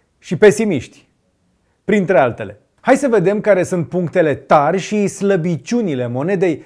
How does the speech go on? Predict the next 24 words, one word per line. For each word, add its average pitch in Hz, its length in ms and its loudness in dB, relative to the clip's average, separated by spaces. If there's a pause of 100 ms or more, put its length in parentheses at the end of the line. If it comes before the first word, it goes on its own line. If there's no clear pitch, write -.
(120)
care 214 180 -2
a 208 40 0
declanșat 165 640 -2
criptomania. 143 840 -2 (200)
O 190 120 2
frenezie 170 680 0
care 127 200 -2
a 120 40 -4
înghițit 165 400 -4
deja 170 380 -4 (140)
sute 233 480 0
de 240 140 4
miliarde 147 380 0
de 185 120 0
dolari 151 280 0
pentru 202 260 -2
monede 190 360 -2
care 185 240 -2
pot 190 220 -6
fi 185 100 -8
folosite 147 720 -2
și 202 260 -8
nu 208 280 -4
prea 143 540 -2